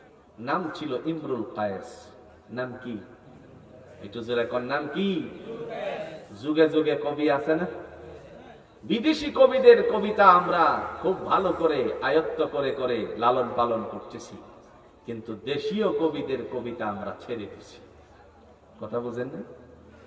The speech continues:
আমাদের দেশীয় কবি যিনি ছিলেন, তিনি ছিলেন দুঃখ মিয়া।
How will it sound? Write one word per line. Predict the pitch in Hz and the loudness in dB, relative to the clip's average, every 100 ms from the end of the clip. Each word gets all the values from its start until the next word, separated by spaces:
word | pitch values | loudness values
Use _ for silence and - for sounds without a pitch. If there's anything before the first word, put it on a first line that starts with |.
| - | -10
আমাদের | - 190 233 240 196 | 2 6 8 6 8
দেশীয় | 254 - 330 330 | 6 6 6 6
কবি | - 302 - - - - - - - - - - - - - - - - 156 | 6 2 0 -8 -10 -14 -16 -18 -20 -20 -20 -20 -20 -20 -20 -20 -20 -20 -12
যিনি | 147 175 185 - | -4 2 2 2
ছিলেন, | 175 170 151 113 - - - - - - - | -2 0 -2 -4 -10 -16 -18 -20 -20 -20 -10
তিনি | 123 131 151 | -8 -6 -8
ছিলেন | 139 131 107 95 | -6 -6 -6 -4
দুঃখ | 160 - 135 | -4 -4 -8
মিয়া। | 117 104 87 | -8 -10 -12